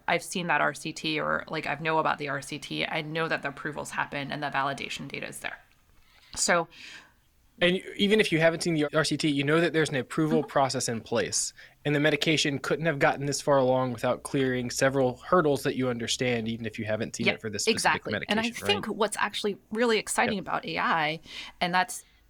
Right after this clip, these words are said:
Speaker 1: different than even drugs, life-saving drugs like that, is that A I, the predictions are based on data, and the data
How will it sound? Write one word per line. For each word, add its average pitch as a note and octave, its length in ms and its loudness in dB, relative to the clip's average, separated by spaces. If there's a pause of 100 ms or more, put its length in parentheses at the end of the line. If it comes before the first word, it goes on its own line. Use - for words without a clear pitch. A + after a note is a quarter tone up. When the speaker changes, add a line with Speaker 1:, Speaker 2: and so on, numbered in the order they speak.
(160)
Speaker 1:
different E3+ 520 0
than D#3+ 200 -2
even E3 240 -4
drugs, E3 680 0
life-saving E3 460 -2
drugs G#3 240 -2
like - 120 -4
that, C#3+ 180 0
is D3 140 -4
that E3 240 0 (1080)
A G#3+ 120 4
I, G3+ 280 4
the F3+ 120 -6
predictions G#3 500 0
are E3+ 60 0
based D3+ 200 -4
on D3+ 120 -2
data, C#3+ 300 -4 (500)
and F3+ 260 -2
the E3 100 0
data F3 500 0